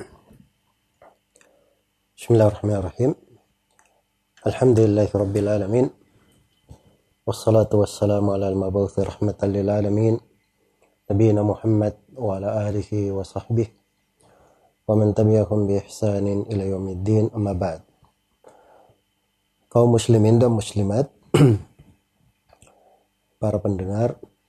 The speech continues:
dan seluruh yang menyaksikan acara ini dimanapun Anda berada, Assalamualaikum warahmatullahi wabarakatuh. Uh, sebuah surah turun kepada Rasulullah sallallahu alaihi wasallam.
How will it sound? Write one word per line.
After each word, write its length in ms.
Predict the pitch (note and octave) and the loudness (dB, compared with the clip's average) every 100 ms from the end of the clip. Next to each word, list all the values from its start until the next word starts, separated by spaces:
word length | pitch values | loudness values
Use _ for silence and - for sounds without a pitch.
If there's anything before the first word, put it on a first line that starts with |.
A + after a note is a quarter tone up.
| _ _ _ | _ _ _
dan 320 | - G#2 G2 - | -10 -8 -8 -10
seluruh 400 | - - A2 G#2 | -18 -8 -4 -2
yang 160 | G2 F#2+ | -2 -2
menyaksikan 480 | F#2+ - - G2 F#2+ F#2 | -6 -8 -10 -6 -6 -8
acara 320 | - F#2+ F#2 | -6 -4 -2
ini 160 | G2+ | 0
dimanapun 560 | A2+ F#2 F#2 F#2 F2+ F#2 | 0 -2 -6 -8 -10 -10
Anda 240 | F2+ F2+ | -10 -10
berada, 480 | F2+ F2+ F2+ G#2+ C3 - _ _ _ _ _ _ _ | -8 -8 -4 -2 -4 -8 _ _ _ _ _ _ _
Assalamualaikum 880 | - - G#2+ G2 G2 F#2+ F#2+ - A#2+ B2 | -20 -6 -4 -4 -4 -6 -8 -4 -2 0
warahmatullahi 1040 | A2 G2 - G#2 - G2 F#2+ F#2+ E2+ G2+ | -2 -6 -8 -10 -8 -8 -6 -8 -6 -6
wabarakatuh. 800 | F#2+ F#2+ F2+ F#2 F2 F#2+ E2 - - - _ _ _ _ _ _ _ _ _ _ _ _ _ _ _ _ _ _ _ _ _ _ _ | -6 -8 -8 -10 -10 -10 -10 -16 -20 -20 _ _ _ _ _ _ _ _ _ _ _ _ _ _ _ _ _ _ _ _ _ _ _
Uh, 160 | G#2 G#2 | -4 -4
sebuah 320 | - B2 B2+ | 0 2 2
surah 480 | - B2 G2 F#2+ - _ _ _ _ _ _ _ _ _ _ _ _ _ _ _ _ _ _ - | 2 0 0 -4 -8 _ _ _ _ _ _ _ _ _ _ _ _ _ _ _ _ _ _ -2
turun 320 | A2+ A#2 A2+ | 2 2 2
kepada 400 | G2 G2 G2 G2 | 0 -4 -4 -4
Rasulullah 720 | F#2 - G#2 F#2+ G2 G2 F2 | -4 -2 0 0 -2 -4 -8
sallallahu 640 | - - G2 F#2+ G2+ F#2+ - | -14 -8 -6 -4 -6 -6 -4
alaihi 240 | F#2+ F2+ | -6 -4
wasallam. 560 | G#2 - A2+ F#2+ F2 | -6 -2 0 0 -4